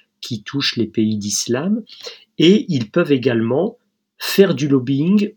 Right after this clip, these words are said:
au niveau européen. Euh, par exemple, euh, ils ont un siège,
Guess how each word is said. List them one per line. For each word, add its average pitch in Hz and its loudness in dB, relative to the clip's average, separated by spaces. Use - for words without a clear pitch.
au 156 4
niveau 151 2
européen. 123 0
Euh, 104 0
par 101 -4
exemple, 107 0
euh, 104 0
ils 110 -4
ont 110 0
un 104 0
siège, 123 0